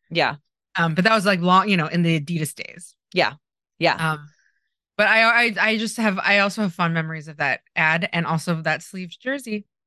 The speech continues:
Speaker 2: So that's
Speaker 1: Mm-hmm.
Speaker 2: why I always remember what, I remember that, what that ad looked like. And they just, like, laid in bed together at the end, and they were like, "Standard T V and appliance."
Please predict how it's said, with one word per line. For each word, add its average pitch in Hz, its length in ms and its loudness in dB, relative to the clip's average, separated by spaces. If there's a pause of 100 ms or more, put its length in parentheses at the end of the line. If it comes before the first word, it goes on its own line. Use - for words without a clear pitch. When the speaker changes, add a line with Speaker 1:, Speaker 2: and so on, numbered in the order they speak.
Speaker 2:
So 226 100 -2
that's 285 200 4
Speaker 1:
Mm-hmm. 262 80 0
Speaker 2:
why 202 80 4
I 202 60 4
always 196 180 2
remember 202 260 0
what, 196 300 2 (560)
I - 20 0
remember 202 300 2
that, 190 180 0 (300)
what 208 140 -6
that 196 120 2
ad 190 220 0
looked - 180 -8
like. 196 240 -4 (240)
And 233 140 -12
they 427 140 4
just, - 220 -2
like, 453 200 2 (100)
laid 262 240 2
in 247 140 -2
bed 254 180 2
together 247 360 4
at 330 120 2
the 285 140 4
end, 277 180 4
and 240 100 0
they 233 120 2
were 233 80 0
like, 226 160 -2 (300)
"Standard 226 420 -6
T 214 160 -16
V 240 180 -20
and 240 100 -20 (120)
appliance." 240 840 -8